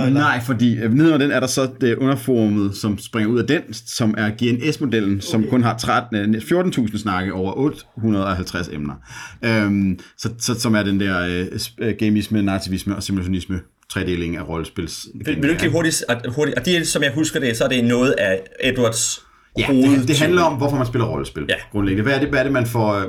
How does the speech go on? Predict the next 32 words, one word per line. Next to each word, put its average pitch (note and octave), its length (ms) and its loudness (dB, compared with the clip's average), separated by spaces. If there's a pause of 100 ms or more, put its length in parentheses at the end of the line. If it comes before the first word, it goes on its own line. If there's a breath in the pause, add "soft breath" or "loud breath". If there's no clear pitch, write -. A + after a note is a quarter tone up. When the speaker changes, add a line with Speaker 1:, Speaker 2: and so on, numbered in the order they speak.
(120)
Speaker 2:
hvad C3 100 0
er C3 40 0
det B2 80 -4
for C3+ 80 -4
nogle A#2 180 -6
oplevelser, A#2+ 380 0
man G#2 100 0
får A2 100 -2
i - 20 0
rollespil, A#2 280 -2
som B2 120 -2
man A2+ 100 0
godt G#2+ 160 -4
kan - 100 -2
lide F#2+ 140 -2
at, F#2+ 60 -8
at G2 200 -6
opsøge? - 380 -8 (540 loud breath)
Og A#2+ 100 -4
der C#3+ 60 2 (100)
er F2+ 400 -2
simulationismen, B2 560 0
som B2+ 140 -2
er A2+ 60 0
at A#2 60 2
leve A2 120 2
sig A2+ 160 -2
ind A2+ 200 0
i A2 40 0
en G2 100 0
anden G2 220 0
verden. D2 340 -4